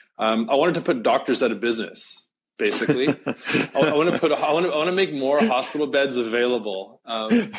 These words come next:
Speaker 1: because we, we just have more healthy people.
Speaker 2: Yeah.
Speaker 1: But it's not a, but it's, it's a, it's not a sexy topic, you know,
Speaker 2: Yeah.
Speaker 1: prevention. Everyone likes to hear,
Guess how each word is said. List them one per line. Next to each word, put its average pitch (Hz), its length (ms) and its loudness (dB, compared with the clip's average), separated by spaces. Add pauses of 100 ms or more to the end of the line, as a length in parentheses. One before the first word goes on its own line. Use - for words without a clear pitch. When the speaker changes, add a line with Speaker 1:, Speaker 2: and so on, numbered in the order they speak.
Speaker 1:
because 147 420 2
we, 143 160 0
we 143 160 2
just 185 160 2
have 160 100 2
more 151 160 2
healthy 143 320 2
people. 113 420 -6 (520)
Speaker 2:
Yeah. 117 140 4
Speaker 1:
But 107 60 4
it's - 160 0
not 190 160 2
a, - 240 0
but 147 160 0
it's, 156 180 -2
it's 156 180 -4
a, 123 260 0
it's - 200 -6
not 170 160 2
a 170 40 2
sexy 143 420 0
topic, 113 540 -2 (380)
you 123 120 -2
know, 113 100 2
Speaker 2:
Yeah. 98 260 2
Speaker 1:
prevention. 120 600 0
Everyone 151 300 2
likes 139 220 0
to 131 100 2
hear, 127 280 2